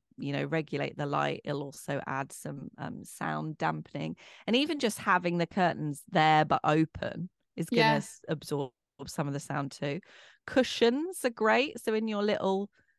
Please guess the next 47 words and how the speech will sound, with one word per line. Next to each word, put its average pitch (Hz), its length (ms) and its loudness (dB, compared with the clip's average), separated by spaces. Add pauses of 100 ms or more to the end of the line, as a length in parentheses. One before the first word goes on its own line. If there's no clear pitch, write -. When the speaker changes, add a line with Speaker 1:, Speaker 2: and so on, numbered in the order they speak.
Speaker 1:
nook 190 680 2
that 202 140 4
is 185 120 -2
a 185 60 -2
quiet 190 480 2
space 185 500 -2
for - 80 -8
them 175 200 -4
to - 100 -10
go 175 280 2
to, 185 340 0
having 185 340 0
loads 170 280 0
of 165 120 -12
cushions 180 500 -2
and 185 80 -4
make 170 220 -4
it - 100 -8
feel 165 200 -2
really 156 200 -2
comfy. 170 800 -2 (480)
You 185 100 2
Speaker 2:
Mm-hmm. - 20 2
Speaker 1:
know, 156 180 4 (100)
if 185 220 -4
there 180 180 4
are 165 60 2
seats - 520 -6
in 190 100 -2
the 190 80 -4
classroom, 190 720 -2
those 185 220 0
seats - 460 -2
with 156 140 -2 (200)
cushioned 165 580 -4
padding 180 640 -2 (500)
are 180 80 -2
not 214 260 -2
only 262 300 2
more 147 200 2
comfortable, 151 760 -4
they 175 160 -2
also 160 260 -2
Speaker 2:
<laughs> - 0 -
Speaker 1:
help 147 340 -2
absorb 143 400 -4
sound. 156 600 0